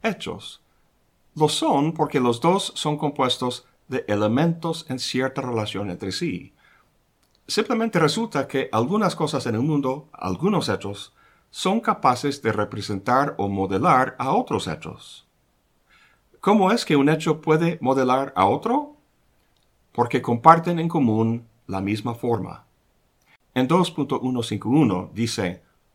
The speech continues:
"La forma de figuración es la posibilidad de que las cosas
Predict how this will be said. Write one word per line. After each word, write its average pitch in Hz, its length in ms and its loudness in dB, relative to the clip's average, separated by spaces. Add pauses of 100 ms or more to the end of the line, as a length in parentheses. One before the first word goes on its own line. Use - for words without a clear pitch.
(400)
"La 147 140 4
forma 196 500 2
de 113 120 0
figuración 95 840 -2
es 123 160 -6
la 131 120 0
posibilidad 131 720 0
de 120 140 -4
que 117 120 -2
las 101 220 -2
cosas 156 480 -4